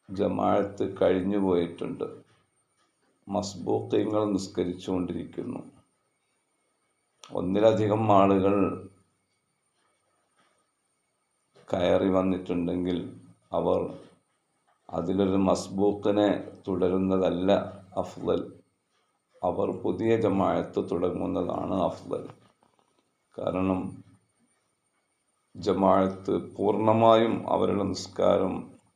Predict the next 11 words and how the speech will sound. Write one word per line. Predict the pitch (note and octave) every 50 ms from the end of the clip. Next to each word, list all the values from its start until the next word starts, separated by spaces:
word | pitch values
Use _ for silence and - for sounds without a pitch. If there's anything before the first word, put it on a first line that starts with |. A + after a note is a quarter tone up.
| _ _ _ _ _ _ _ _ _ _ _ _ _ _ _ _ _ _ _ _ -
പൂർണ്ണമായും | G2 F#2 F#2+ F2+ G2 G2+ G2+ G#2 G#2+ G#2 G#2+ A2 A2+ A2 G#2+ G2+
ജമാഅത്തിലായി | G#2 F#2+ F#2+ F#2+ F#2+ F#2+ F#2+ F#2 F#2+ - - G2 F#2 F2+ F#2 F#2 F#2 F#2 F#2
അവർക്ക് | F#2 - - F2+ F#2 F2 - -
ലഭിക്കുമല്ലോ. | F#2 E2+ E2+ E2+ E2+ E2+ E2+ - - F2 F2 F2 F2 E2+ E2 E2+ E2+ E2+ E2+ E2+ E2+ E2+ - _ - _ _ _ _ _ _ _ _ _ _ _ _ _ _ _ _ _ _ _ _ _ _ -
കാര്യം | F#2 F#2 F#2 F#2 F#2 F#2+ F#2+ F#2 F#2+ F#2+ F#2+ F#2+ - - - - - - - _ _ _ _ _ _ _ _ _ _ _ _ _ _ _ _ _ _ -
പല | F#2+ F#2 F2+ F#2
ആളുകളും | F#2 F#2 F2+ F#2 F#2 F2+ F2+ F#2+ F#2+ F#2+ G2 G2
ശ്രദ്ധിച്ചു | G2 - - - - - - G#2+ G2+ G2 - -
കാണുന്നില്ല. | G2+ F#2 F2+ F2+ F2+ F2+ F2+ F2+ F2+ F2+ F2 E2+ F2 F2 - - - - - _ _ _ _ _ _ _ _ _ _ _ _ _ _ _ _ _ _ _ _ _ _ _ _ _ _ -
ഇത് | - F2+ E2+ E2+ F2+ F2+ F2+ F2+ F#2 -
ശ്രദ്ധിക്കപ്പെടേണ്ടതാണ്. | - - - F#2+ E2+ - - - F2 - - G2 - - F2+ F2+ F#2 F#2 F#2 F2 F#2 F#2 F#2 F#2 F#2 F#2 F#2 F#2+